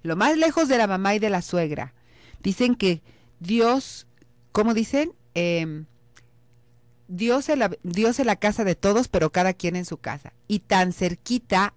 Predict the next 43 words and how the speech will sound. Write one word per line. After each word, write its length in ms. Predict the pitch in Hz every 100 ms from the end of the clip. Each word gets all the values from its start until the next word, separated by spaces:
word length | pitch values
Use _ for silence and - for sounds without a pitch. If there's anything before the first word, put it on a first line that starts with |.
| -
habla 300 | 180 214 208
de 140 | 185
la 220 | 190 233
incapacidad 800 | 294 294 320 294 269 214 208 233
de 80 | 247
separarme 560 | 220 175 165 175 185
de 100 | 180
mi 120 | 165 139
mamá. 340 | 131 127 - _ - - - _
Te 100 | -
va 100 | 165
a 40 | 175
generar 420 | 214 196 185 185
problemas, 680 | 175 160 151 135 135 139 -
¿no? 260 | 135 143 269 - _ _ _ - - _ _ -
Dice, 280 | 202 196 220
"Ahorita 280 | 202 240 359
que 100 | 339
lo 80 | 226
menciona, 440 | 180 170 190 196
mis 180 | 214 180
suegros 320 | 170 165 196
nos 160 | 185 -
pidieron 380 | 147 143 165 175
a 60 |
mi 100 | 160
niño 280 | 143 147 170
de 120 | 165
dos 220 | 139 151 170
años 240 | 151 160
para 180 | 165 147
llevarlo 360 | 139 131 139
de 80 | 147
vacaciones 640 | 147 - 160 196 185 180
a 60 | 160
la 100 | 151
playa 460 | - 185 170 147 -
una 240 | 143 160
semana 340 | 170 170 151 156
y 40 |
dijimos 420 | 131 - 139 139
que 120 | - 170
sí. 260 | - 196